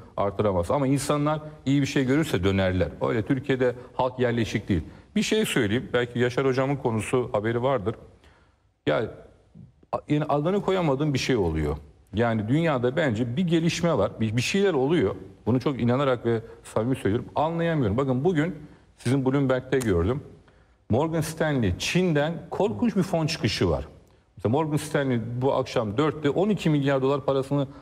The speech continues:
aldı, çıktı ve Amerika'ya gönderdi. Dün, e, Goldman Sachs bir grup gene Amerikalı büyük metalcilerin, metal üreticilerin parasını aldı. Yüz, iki yüz yirmi milyar dolar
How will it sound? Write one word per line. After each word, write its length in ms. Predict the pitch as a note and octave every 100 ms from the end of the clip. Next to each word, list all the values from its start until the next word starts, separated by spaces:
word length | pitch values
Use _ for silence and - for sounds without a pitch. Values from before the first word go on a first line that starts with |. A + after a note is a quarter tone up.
| -
aldı, 360 | D#3 G3 E3+ D3
çıktı 400 | - F3+ - E3
ve 60 |
Amerika'ya 400 | D#3+ D#3 D3 C#3+
gönderdi. 580 | B2 F#2+ D#2 D2+ D2 D2+ - - - - _ -
Dün, 360 | B2+ F3 E3+ - -
e, 340 | C3 B2 B2 A#2+ B2+
Goldman 380 | A2+ C#3+ C#3 C#3
Sachs 480 | C#3 C3+ C3 - - - - _ _
bir 140 | A2 C#3+
grup 360 | C3 C3 B2
gene 340 | A#2 B2+ B2 B2
Amerikalı 560 | A2+ A#2 B2+ B2 A#2+ G#2+
büyük 180 | A#2+ A#2+
metalcilerin, 720 | A2 A2 A#2+ A2+ A#2+ A#2+ A#2
metal 340 | G#2 G#2+ C3
üreticilerin 540 | A#2+ A2+ - G#2 A2 A2+
parasını 460 | A2+ A2+ A2 A#2+
aldı. 400 | A#2 G2+ F2+ C3 - - - - _ G#2
Yüz, 300 | C3+ C#3+ D3
iki 300 | D3+ - A3
yüz 200 | G3 D3
yirmi 280 | D#3+ G3+
milyar 500 | G3 C#3+ B2+ A#2+ A2
dolar 340 | C3+ B2 C3+